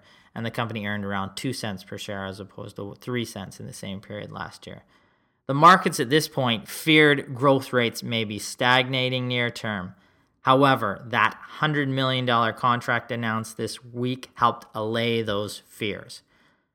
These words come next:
Let's look at the valuations. The stock trades at about sixty times trailing earnings, which is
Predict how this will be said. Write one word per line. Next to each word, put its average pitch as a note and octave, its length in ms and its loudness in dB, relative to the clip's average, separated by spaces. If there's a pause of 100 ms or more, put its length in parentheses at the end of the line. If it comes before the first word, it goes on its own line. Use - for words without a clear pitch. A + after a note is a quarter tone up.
(140)
Let's F3 200 2
look G3+ 160 2
at D#3 80 2
the C#3 100 4
valuations. A#2+ 960 4 (560)
The B2+ 80 -6
stock F3 400 6
trades D3 420 6 (120)
at C3 280 2
about C3+ 720 0
sixty - 460 -2
times A2+ 420 -2
trailing G#2+ 420 -4
earnings, A#2+ 440 -4
which A2+ 280 -4
is G#2+ 220 -6